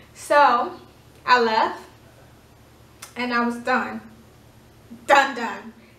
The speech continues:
The done, done. Um, met some losers after that, and,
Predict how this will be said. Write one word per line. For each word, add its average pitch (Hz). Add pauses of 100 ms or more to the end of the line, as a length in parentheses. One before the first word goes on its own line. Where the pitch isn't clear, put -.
(160)
The 277
done, 277
done. 220 (560)
Um, 233 (2250)
met 285
some 254
losers 247
after 226
that, 214
and, 214